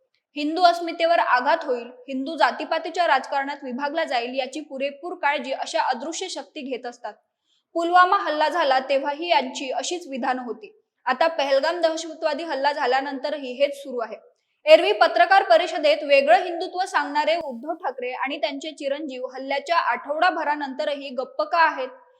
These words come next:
त्यांना हिंदू एकवटेल आणि पुन्हा त्यांचं दुकान बंद करेल याची भीती आहे का? एका शब्दात किंवा निषेधाच्या वाक्यात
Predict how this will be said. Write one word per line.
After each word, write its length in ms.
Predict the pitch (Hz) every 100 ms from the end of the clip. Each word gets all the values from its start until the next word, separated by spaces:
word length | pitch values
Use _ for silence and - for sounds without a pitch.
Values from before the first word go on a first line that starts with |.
| _ _
त्यांना 280 | 302 302 359
हिंदू 420 | 349 294 277 269 349 -
एकवटेल 540 | 262 269 339 - 247
आणि 200 | 240 269
पुन्हा 360 | 320 285 277 320
त्यांचं 420 | 330 294 330 294 - _
दुकान 420 | 247 269 311 311 277
बंद 260 | 269 262
करेल 400 | 339 320 254 247
याची 220 | 262 254 311
भीती 320 | 262 254 330
आहे 200 | 311 269
का? 200 | 254 247 - _ _ _ -
एका 260 | 302 349 392
शब्दात 420 | 339 247 262 269 254
किंवा 200 | 302 311
निषेधाच्या 600 | 320 262 302 311 330 330
वाक्यात 400 | 320 233 - 262